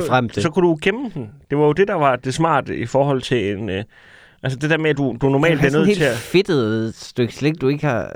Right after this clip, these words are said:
Speaker 1: Du bliver normalt nødt til at, ja, hvis du er barn. Du,
Speaker 2: Ja.
Speaker 1: du er normalt nødt til at tage en slikkepind i, i én sitting.
Speaker 2: I et hug, ja.
Speaker 1: Ja.
Speaker 2: Jo, det er
Speaker 1: Øh,
Speaker 2: rigtigt
Speaker 1: og,
Speaker 2: nok.
Speaker 1: og det, det er jo derfor, at du tit ender med at, at knase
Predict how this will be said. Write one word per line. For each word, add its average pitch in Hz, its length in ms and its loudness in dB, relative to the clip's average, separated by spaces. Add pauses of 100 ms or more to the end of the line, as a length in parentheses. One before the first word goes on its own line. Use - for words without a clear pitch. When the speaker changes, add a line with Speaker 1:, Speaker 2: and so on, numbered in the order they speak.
Speaker 1:
Du 151 60 2
bliver 147 180 4
normalt 165 300 0
nødt 175 200 2
til 156 80 0
at, 147 140 0
ja, 110 100 -6 (100)
hvis 123 220 -8
du 135 120 0
er 113 40 -2 (100)
barn. 113 260 -2 (440)
Du, 143 100 4
Speaker 2:
Ja. 147 120 2
Speaker 1:
du 143 80 4
er 139 60 4
normalt 147 360 0
nødt 156 180 0
til 156 60 -2
at 131 80 0
tage 139 160 0
en 139 60 -4
slikkepind 151 640 2
i, 110 280 -10 (220)
i 143 340 2
én 120 60 -2
sitting. 127 440 0 (100)
Speaker 2:
I 147 100 4
et 156 120 -2
hug, 127 160 0 (100)
ja. 107 220 0
Speaker 1:
Ja. 110 140 0 (360)
Speaker 2:
Jo, 123 80 4
det 120 60 0
er 101 60 -2
Speaker 1:
Øh, 92 40 0 (100)
Speaker 2:
rigtigt 120 160 0
Speaker 1:
og, 120 40 2
Speaker 2:
nok. 104 100 0
Speaker 1:
og 123 120 0
det, 143 320 2
det 143 60 2
er 131 40 4
jo 127 40 2
derfor, 139 400 2
at - 140 -2
du 123 60 -2
tit 156 200 0
ender 139 200 4
med 113 240 -2 (220)
at, 92 220 2
at 123 100 -2
knase 131 500 0